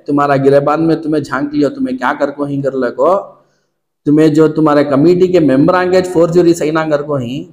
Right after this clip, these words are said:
तुम्हें आको बाजू बैठो, कैसा बोलती शफी भाई तुम्हें, तुम्हारे पर केस नहीं चल रहा है, उसके details मैं दूँ। अब ये भी मैं ले लगा दूँ, तुम्हें भी आना, तुम्हें भी बैठो, क्या की, की report सिंगर को बोल रही ना,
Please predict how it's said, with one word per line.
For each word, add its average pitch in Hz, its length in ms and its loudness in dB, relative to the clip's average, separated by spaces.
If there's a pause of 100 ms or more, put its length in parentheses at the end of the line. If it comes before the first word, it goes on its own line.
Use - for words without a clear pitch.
तुम्हें 156 200 -2
आको 170 240 0
बाजू 151 300 0
बैठो, 160 240 2
कैसा 156 300 -4
बोलती 143 840 -6
शफी 135 220 -16
भाई 131 160 -6
तुम्हें, 120 300 -14 (840)
तुम्हारे 143 220 2
पर 165 160 0
केस 180 300 2
नहीं 170 140 2
चल 151 180 2
रहा 131 160 2
है, 185 180 -8 (140)
उसके 135 220 -2
details 160 420 0
मैं 151 200 2
दूँ। 151 180 2
अब 127 140 0 (1200)
ये 160 140 2
भी 202 60 2
मैं 185 140 2
ले 160 100 2
लगा 165 260 0
दूँ, 131 240 -2
तुम्हें 165 240 2
भी 175 100 2
आना, 160 260 0 (200)
तुम्हें 165 220 2
भी 170 80 4
बैठो, 156 340 2 (640)
क्या 147 140 0
की, 165 160 0
की 170 140 2
report 156 360 2
सिंगर 151 300 2
को 143 100 4
बोल 143 200 2
रही 143 100 2
ना, 175 180 -2